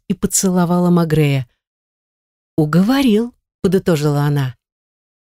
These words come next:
"Тем более мы с Лео ещё не навели там окончательного бардака". "Лео просто счастлив, что нашёл такую союзницу",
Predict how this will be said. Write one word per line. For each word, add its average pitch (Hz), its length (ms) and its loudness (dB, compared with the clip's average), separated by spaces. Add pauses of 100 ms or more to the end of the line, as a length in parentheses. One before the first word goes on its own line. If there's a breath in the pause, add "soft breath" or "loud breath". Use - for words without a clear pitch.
(120)
"Тем 160 300 2
более 214 340 2
мы 196 160 2
с - 140 -4
Лео 214 520 0 (580)
ещё 302 300 2
не 320 140 4
навели 302 400 2
там 156 280 -2 (120)
окончательного 156 840 0
бардака". 165 640 -2 (1400)
"Лео 139 380 2
просто 156 360 -2
счастлив, - 720 -4
что - 220 -2
нашёл 147 320 0
такую 147 340 -2
союзницу", 135 760 -2